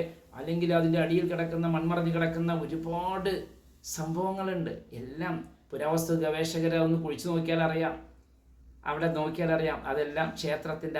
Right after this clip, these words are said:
അവശിഷ്ടങ്ങളായിരുന്നു അതിൻ്റെ അടിയിൽ. അപ്പൊ പിന്നെ സ്വാഭാവികമായിട്ട് ഹിന്ദുക്കൾക്ക് തന്നെ തിരിച്ചു കൊടുക്കേണ്ടതല്ലേ?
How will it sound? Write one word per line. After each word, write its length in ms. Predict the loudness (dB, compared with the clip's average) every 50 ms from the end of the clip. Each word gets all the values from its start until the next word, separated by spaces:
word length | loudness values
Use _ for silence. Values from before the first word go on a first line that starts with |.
| -2
അവശിഷ്ടങ്ങളായിരുന്നു 920 | -2 -2 -2 -2 -2 -2 -2 -2 -2 0 0 0 0 0 -2 -2 -4 -6 -6 -6 -4 -4
അതിൻ്റെ 240 | -2 -2 0 0 0 0
അടിയിൽ. 320 | 0 -2 -2 -4 -4 -4 -4 -4 -4 -4 -6 -12 -16 -20 -20 -20 -20 -20 _ _ _ _ _ _ -14 -12 -8
അപ്പൊ 120 | -6 0 0
പിന്നെ 160 | 2 2 2 0 0
സ്വാഭാവികമായിട്ട് 540 | 0 2 4 4 4 4 2 0 0 0 0
ഹിന്ദുക്കൾക്ക് 420 | 0 0 0 2 0 0 2 2 0
തന്നെ 160 | 2 0 -2 -2
തിരിച്ചു 200 | -2 -2 0 2 4
കൊടുക്കേണ്ടതല്ലേ? 540 | 4 4 4 0 0 0 0 0 0 -2 -4